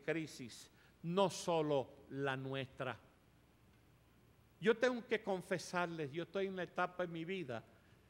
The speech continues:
que yo no soy aquello de predicar juicio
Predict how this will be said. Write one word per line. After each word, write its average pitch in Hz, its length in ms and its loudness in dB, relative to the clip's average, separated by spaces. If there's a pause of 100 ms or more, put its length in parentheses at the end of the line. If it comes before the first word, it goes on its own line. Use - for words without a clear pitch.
(300)
que 160 480 2 (680)
yo 180 200 6
no 240 140 0
soy 226 260 2
aquello 196 420 6
de 180 120 6
predicar 151 520 2
juicio 123 420 -2